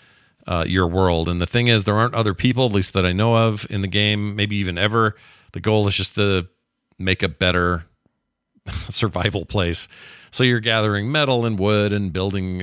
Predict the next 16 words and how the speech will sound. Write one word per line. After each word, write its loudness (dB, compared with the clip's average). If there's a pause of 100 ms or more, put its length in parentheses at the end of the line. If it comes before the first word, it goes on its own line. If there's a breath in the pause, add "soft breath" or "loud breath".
you -6
know, -4
different -6
items -2
and -6 (380 loud breath)
automating 2
some -2
things. -2
And -4
there's -4
some -2
robot 0
technology -4
stuff -2
going -2
on. -2